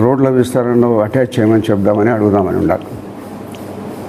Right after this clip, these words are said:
కాబట్టి మనము అభివృద్ధి వెంట వెంటనే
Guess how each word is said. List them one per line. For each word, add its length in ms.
కాబట్టి 320
మనము 240
అభివృద్ధి 540
వెంట 260
వెంటనే 380